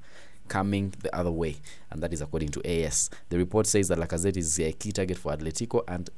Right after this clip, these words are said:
has an agreement with Arsenal that he will be able to leave if they fail to obtain the Champions League football for next season. Arsenal have also been linked, uh, to Lamar for a long time, with Arsene Wenger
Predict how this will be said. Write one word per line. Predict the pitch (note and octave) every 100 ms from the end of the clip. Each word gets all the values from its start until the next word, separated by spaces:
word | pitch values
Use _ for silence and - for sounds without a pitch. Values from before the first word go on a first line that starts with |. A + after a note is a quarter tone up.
| - - -
has | G#2 G2+ -
an | G2 G2
agreement | A#2 G#2 F#2+ E2
with | F2+ -
Arsenal | F#2+ F#2 E2
that | D#2+
he | -
will | E2+
be | E2 F#2
able | C3+ F3
to | F#3 C#3+
leave | D#3+ C3 D#2 -
if | A2+ G2+
they | A#2
fail | A#2 G#2+ G#2+
to | G#2 -
obtain | D#2+ D#2 E2 F2 E2
the |
Champions | D2 D#2+ D#2+ F2 E2
League | F2 E2+ - - -
football | F#2 D#2+ D#2 D#2+
for | - D#2 D#2+
next | D2+ C#2 - - -
season. | G#2 E2+ G#1+ - - - - - - - - -
Arsenal | G2+ A2 G2
have | F#2+
also | G2+ F#2+
been | F2+ F2+
linked, | G2 - -
uh, | D2+ D2+ D2+ D2+ - - -
to | - F2
Lamar | E2 F2 F#2
for | - D#2+
a |
long | D#2+ G2+ G2+
time, | - F#2+ C#2
with | D2+ -
Arsene | G2 - F#2+ F2
Wenger | F#2+ F#2 D#2+